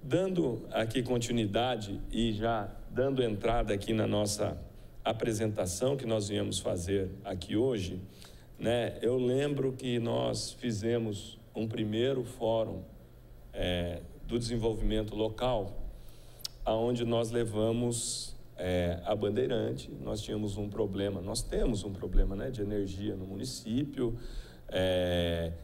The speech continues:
que a Bandeirantes está aí, é, desenvolvendo alguns projetos, e ali no distrito do Piracanganguá, que é onde nós temos várias das nossas empresas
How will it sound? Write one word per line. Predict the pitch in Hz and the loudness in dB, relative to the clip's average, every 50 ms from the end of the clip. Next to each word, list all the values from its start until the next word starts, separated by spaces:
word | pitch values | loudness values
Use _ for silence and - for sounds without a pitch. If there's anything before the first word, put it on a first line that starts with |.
| - - | -12 -2
que | - - | 0 0
a | 123 | 2
Bandeirantes | 117 123 120 117 120 113 110 117 120 117 117 120 107 | 2 2 2 4 4 4 4 2 2 2 0 0 -2
está | - - - 107 104 | -2 0 2 2 2
aí, | 104 101 101 104 101 95 92 | 4 4 4 4 6 6 6
é, | 95 95 95 | 6 6 2
desenvolvendo | 95 95 - 110 110 104 107 110 95 92 90 104 107 104 101 | 2 0 0 0 0 2 4 2 2 2 2 2 2 2 2
alguns | 101 95 98 104 101 | 0 0 0 -2 -4
projetos, | - - 135 135 120 104 113 117 - - - - - 123 110 | 0 2 2 2 2 2 2 2 2 2 0 -2 -6 -4 0
e | 120 123 | 0 2
ali | 113 110 113 123 131 | 2 2 2 2 2
no | 139 135 127 | 2 2 0
distrito | 123 123 - - - 127 123 | 0 -2 -4 -2 0 0 0
do | 120 117 | 0 0
Piracanganguá, | 107 - 117 120 113 117 117 120 117 120 120 113 110 - 135 135 139 | 0 2 2 2 2 0 0 2 2 4 4 6 6 6 6 6 2
que | - 131 | 0 0
é | 117 | 0
onde | 117 117 117 117 | 0 0 0 0
nós | 117 113 113 113 | 0 0 0 -2
temos | - - 123 120 117 110 101 98 - - - - - - - - | 0 0 2 2 2 0 -2 -4 -8 -12 -16 -18 -18 -20 -18 -14
várias | - 101 98 123 135 151 156 151 135 117 107 101 - - - - - - - | -10 0 2 2 4 4 2 2 2 2 0 0 0 -4 -4 -6 -10 -12 0
das | - 117 113 110 110 | 0 2 2 2 2
nossas | 113 117 117 117 117 117 107 110 | 2 2 2 2 0 -2 -2 0
empresas | 110 104 101 - - 113 113 110 98 101 98 87 - - | -2 -2 -2 2 2 4 4 4 2 0 -2 -2 -4 -6